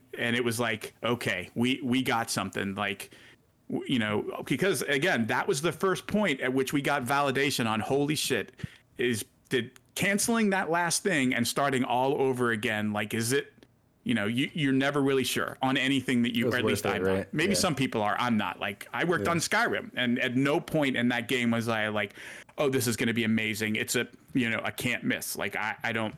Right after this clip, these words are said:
Speaker 1: I'm not wired that way. I'm always
Speaker 2: Right.
Speaker 1: looking for, what did we miss? Where are the problems? Where are the,
Speaker 2: Yeah,
Speaker 1: you
Speaker 2: yeah.
Speaker 1: know, that kind of thing. And so even though we, we thought it was great, it was still a, you're never really sure just how folks are gonna re-, react.
Speaker 2: Yeah.
Speaker 1: And it was ten times, I think, what any of us,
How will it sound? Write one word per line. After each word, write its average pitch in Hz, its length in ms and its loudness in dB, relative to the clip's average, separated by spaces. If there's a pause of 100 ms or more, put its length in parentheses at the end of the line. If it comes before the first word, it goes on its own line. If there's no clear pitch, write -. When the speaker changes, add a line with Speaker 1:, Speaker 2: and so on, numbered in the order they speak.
Speaker 1:
I'm 127 100 2
not 123 200 0
wired 107 300 0
that - 160 -4
way. 104 160 -2
I'm 120 200 0
always 127 300 2
Speaker 2:
Right. 117 100 2
Speaker 1:
looking 117 220 0
for, 110 300 2
what 131 180 2
did 151 100 0
we 139 120 2
miss? 135 580 2 (360)
Where 135 180 2
are 143 40 2
the 135 80 0
problems? 139 600 2
Where 143 120 4
are 139 40 4
the, 123 80 2
Speaker 2:
Yeah, 104 120 4
Speaker 1:
you 104 60 4
Speaker 2:
yeah. 110 120 2
Speaker 1:
know, 101 80 -4 (100)
that 120 180 -2
kind 143 160 -2
of 139 80 -2
thing. 151 280 2
And 117 100 0
so 120 320 2
even 143 340 0
though 131 140 4
we, 117 440 2
we 110 220 0
thought 175 280 2
it 196 60 2
was 180 140 2
great, 175 360 2
it 135 60 2
was 120 180 0
still 123 380 2
a, 110 400 0 (920)
you're 127 100 2
never 127 260 2
really 120 360 2
sure 107 260 0
just 104 260 -2
how 107 120 0
folks 104 320 -2
are 113 60 0
gonna 98 180 -2
re-, 95 280 -2
react. 98 300 -2
Speaker 2:
Yeah. 101 100 2
Speaker 1:
And 107 120 0
it 113 60 -2
was 104 180 -2
ten 135 340 0
times, 113 420 -2
I 101 80 0
think, 185 260 -6
what 135 180 -2
any 120 180 2
of 110 140 0
us, 104 280 -2